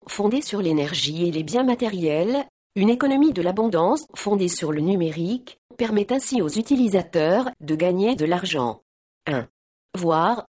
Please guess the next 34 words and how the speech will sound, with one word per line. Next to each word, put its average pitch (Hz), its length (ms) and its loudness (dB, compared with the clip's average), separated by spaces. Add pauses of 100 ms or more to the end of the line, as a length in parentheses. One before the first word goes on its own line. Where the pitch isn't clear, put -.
(140)
au 302 60 -2
sujet 302 340 0
de 175 160 0
L, 190 460 2
économie 185 500 0
plurielle, 185 720 0
et 170 80 0
de 156 100 -2
L, 175 460 2
économie 269 420 2
avec 156 240 -2
marché, 160 580 -4 (200)
l'excellent 190 480 0
livre 294 320 -2
de 151 100 -4
Philippe 233 400 -4
Merlan, 185 480 0 (240)
René 262 240 2
Passat 254 260 0
et 196 120 0
Jacques 233 200 -2
Robin, 190 420 -2 (280)
directeur. 170 840 -2 (440)
Sortir 285 440 -2
de 156 100 -2
l'économisme. 165 840 -2 (500)
Une 180 160 0
alternative 196 840 -4 (100)
au 196 80 -2
capitalisme 254 720 -2
néolibéral, 196 880 0 (300)
édition 262 400 -2
de 180 120 -4
l'Atelier, 196 560 -4